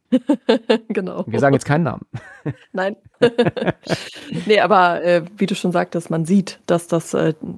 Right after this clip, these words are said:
Speaker 1: digital ist, der Effekt, aber wirklich ein toller Effekt. Ganz, ganz toll. Und dann ist alles voller Blut und, äh, die Madame steht ja dann auch, äh, neben ihr, ne?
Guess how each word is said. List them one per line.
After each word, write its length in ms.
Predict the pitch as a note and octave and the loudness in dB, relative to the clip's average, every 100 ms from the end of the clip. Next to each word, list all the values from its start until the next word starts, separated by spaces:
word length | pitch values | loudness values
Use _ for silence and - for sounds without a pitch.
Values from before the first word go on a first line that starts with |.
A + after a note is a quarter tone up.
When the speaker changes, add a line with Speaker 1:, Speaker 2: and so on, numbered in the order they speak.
| F#3 - | -12 -8
Speaker 1:
digital 480 | E3 F3 E3 E3 - | -6 -6 -4 -2 -2
ist, 200 | F#3+ - | -2 0
der 120 | E3 | 0
Effekt, 340 | E3+ F3 E3 | 0 -2 -4
aber 260 | D#3+ D#3+ D#3 | -4 -4 2
wirklich 400 | F3+ F3 E3+ - | 2 4 0 -2
ein 80 | D#3 | -6
toller 300 | D#3+ D3+ E3 | -4 -2 -2
Effekt. 380 | D#3 - D#3+ - | -4 -4 -6 -2
Ganz, 240 | F3 F3 | -2 0
ganz 200 | E3 D#3+ | -4 -4
toll. 160 | E3 D#3+ | -4 -2
Und 100 | D#3+ | -2
dann 100 | E3+ | -2
ist 120 | - | 0
alles 240 | - F#3+ - | 0 0 0
voller 280 | F#3 F3 E3+ | 2 2 2
Blut 420 | E3+ F3 F3+ F3 | 0 2 2 2
und, 320 | D#3 D#3+ - - - - - _ - | -2 -2 -6 -14 -20 -20 -20 _ -6
äh, 380 | E3+ E3 D#3+ E3+ - _ - | -2 0 0 -4 -8 _ -6
die 340 | E3 E3 E3 - G3+ _ _ | -4 -2 -4 -8 -20 _ _
Madame 420 | - E3+ E3 E3+ | -4 -2 0 -2
steht 240 | - F#3 F3+ | -2 -2 0
ja 100 | E3+ | 0
dann 180 | E3+ D#3+ | 0 0
auch, 300 | D#3+ - - | -2 -2 -4
äh, 140 | E3+ | -2
neben 300 | F#3 A3+ A3+ | 2 4 2
ihr, 240 | - D#3+ | 2 -2
ne? 180 | D3+ G3+ | -2 -4